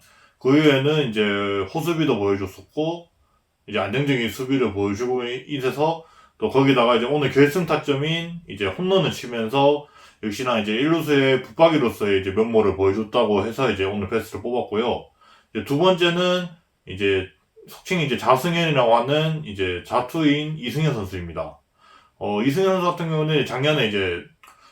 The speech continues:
어, 신인왕 경쟁에도 뛰어들 수 있을 만큼의 이제 재능이라고 봤는데,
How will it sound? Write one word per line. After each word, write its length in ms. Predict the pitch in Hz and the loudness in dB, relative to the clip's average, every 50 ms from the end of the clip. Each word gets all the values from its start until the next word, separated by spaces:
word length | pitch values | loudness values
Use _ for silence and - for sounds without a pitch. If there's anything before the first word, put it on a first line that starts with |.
| _ _ - | _ _ -10
어, 220 | 92 92 92 92 | -8 -6 -6 -6
신인왕 480 | - - - 156 160 160 160 165 160 147 | -6 -6 -2 0 2 4 6 6 6 4
경쟁에도 720 | 147 143 156 156 170 170 160 147 131 120 127 117 117 113 | 4 0 0 0 0 2 2 2 2 4 2 2 2 2
뛰어들 320 | 139 170 170 147 139 135 | 2 2 4 4 4 2
수 100 | 117 127 | 0 -2
있을 200 | 120 104 - 127 | -4 -4 -4 -4
만큼의 580 | 120 117 113 117 110 - 135 120 113 110 107 104 | -2 -2 -2 -2 -2 -4 -4 -4 -2 -2 -2 -2
이제 160 | 101 101 98 | -2 -4 -6
재능이라고 800 | 95 - 110 110 131 143 143 135 120 113 107 104 101 98 95 90 | -6 -6 -6 -2 -2 0 0 2 4 4 4 4 2 0 -2 -4
봤는데, 640 | 95 104 110 120 123 120 117 127 131 135 139 143 143 | -4 -4 -6 -6 -6 -6 -2 0 2 2 2 0 -2